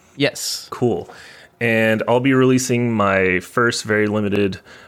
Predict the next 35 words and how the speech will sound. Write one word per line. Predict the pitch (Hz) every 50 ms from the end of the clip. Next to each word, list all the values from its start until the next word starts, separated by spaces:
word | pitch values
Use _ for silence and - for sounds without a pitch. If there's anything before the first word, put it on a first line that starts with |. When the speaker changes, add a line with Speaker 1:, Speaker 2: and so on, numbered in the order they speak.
| _ _
Speaker 2:
batch | - 104 98 95 95 - - - - -
J | - - 107 101
S | - - -
V | - 117 110 104
tenor | - - 113 113 113
trombone | 107 - 110 110 113 117 120
mouthpieces. | 123 123 127 123 - 127 123 - - 143 139 131 - - - - - - - -
I've | - 92 92 92 95 90 - - -
been | - 113 110
working | 107 110 110 - 123
on | 110 107 104 107
them | 107 104 104 104 101
for | - - 98 98 95 92 95 -
almost | 104 110 101 101 - -
two | - - 165
years, | 160 151 156 156 151 151 143 135 - - - - - - - - - - - - - _ _
tested | - - 131 127 - - 123
by | 120 117
world-class | 113 113 117 117 117 - 123 110 107 -
trombonists | - - 107 104 104 101 101 104 101 - - - - - -
in | - 110 101 98 - -
every | - 127 127 117 127
imaginable | 120 127 156 190 190 - 117 104
scenario. | - - - 110 110 117 113 113 113 117 113 98 -
I | - 104 101 107
think | 107 - - 151 147 -
they're | 147 143
magical. | 143 139 139 139 123 - - 104 90 - - - _ _ _ -
Purity | - - 135 139 139 139
of | 131 131
sound, | - - 127 123 127 127 123 120 113 -
incredible | - 104 110 - - 113 117 117 117 113
response | 110 107 - - 107 107 104 - -
and | 107
articulation. | 101 95 - - - 98 95 95 92 95 - - 98 104 107